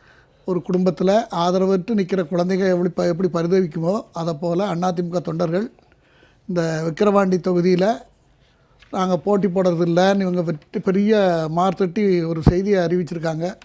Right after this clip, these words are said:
அதை நினைச்சு மக்கள் எல்லாம் கொதிக்கிறார்கள். ஒரு மாபெரும் இயக்கம், திரு ராமசுப்ரமணியம் அவர்கள் சொன்னது போல, ஒரு மாபெரும் இயக்கம், இந்தியாவிலே ஒரு பெரிய இயக்கம். எல்லா சர்வ ஜாதி மதத்தினரும் உரிமை கொண்டாடக்கூடிய,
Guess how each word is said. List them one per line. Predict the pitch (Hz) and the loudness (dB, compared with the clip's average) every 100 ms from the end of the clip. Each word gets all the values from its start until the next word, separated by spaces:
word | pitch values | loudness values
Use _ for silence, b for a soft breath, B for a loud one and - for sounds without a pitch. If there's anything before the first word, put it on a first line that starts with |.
| - | -10
அதை | 175 170 | -6 -4
நினைச்சு | 165 175 185 202 | -4 -4 -4 -4
மக்கள் | 165 - 175 | -4 -4 -4
எல்லாம் | 160 180 | -2 -4
கொதிக்கிறார்கள். | 175 175 170 170 131 - _ - 71 b b b b b b | -4 -4 -4 -6 -8 -14 _ -20 -20 b b b b b b
ஒரு | 175 160 | -4 -2
மாபெரும் | 156 175 196 196 202 | 0 0 2 2 2
இயக்கம், | 185 175 202 185 | 2 0 -2 -2
திரு | 180 180 | 0 2
ராமசுப்ரமணியம் | 165 175 196 185 185 185 180 | 2 0 -2 -2 -2 -2 -2
அவர்கள் | 175 165 | -2 -4
சொன்னது | 165 170 185 | -4 0 0
போல, | 165 180 190 127 - 131 - b b b b - | 2 0 0 -2 -14 -20 -20 b b b b 0
ஒரு | 180 | 0
மாபெரும் | 156 165 208 247 233 233 | 2 2 4 4 4 4
இயக்கம், | 196 165 156 - - | 2 -2 -6 -12 -6
இந்தியாவிலே | 175 226 226 233 247 | 0 4 4 4 4
ஒரு | 196 165 | 2 -2
பெரிய | 180 214 285 | 0 0 0
இயக்கம். | 220 185 160 - - | 0 -2 -8 -12 -12
எல்லா | 175 160 170 214 214 208 196 185 175 165 | -6 -2 0 2 4 4 2 0 0 0
சர்வ | 170 175 214 | -2 -2 0
ஜாதி | 180 185 220 233 | 0 0 0 0
மதத்தினரும் | 202 196 180 208 214 220 190 170 156 156 156 156 160 | 0 -2 0 0 0 -2 -4 -4 -6 -6 -6 -6 -6
உரிமை | 160 185 214 | -4 0 2
கொண்டாடக்கூடிய, | 202 202 196 185 175 185 196 240 | 2 0 0 0 -2 0 2 0